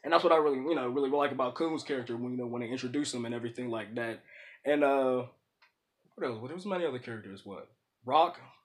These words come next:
Rock's always fucking dope. Well, his, you know, his, you know, yeah, his introduction was pretty fucking sweet. But the thing about Rock is, is that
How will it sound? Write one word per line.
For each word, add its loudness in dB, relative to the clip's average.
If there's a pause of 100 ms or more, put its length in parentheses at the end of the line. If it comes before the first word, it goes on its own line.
(160)
Rock's 2
always -6
fucking -12
dope. -6 (120)
Well, -8
his, -6
you -10
know, -12
his, -10
you -14
know, -20 (120)
yeah, -14
his -8
introduction -16
was -16
pretty -16
fucking -16
sweet. -16 (1160)
But -8
the -8
thing 4
about 10
Rock 12
is, 2
is -2
that 4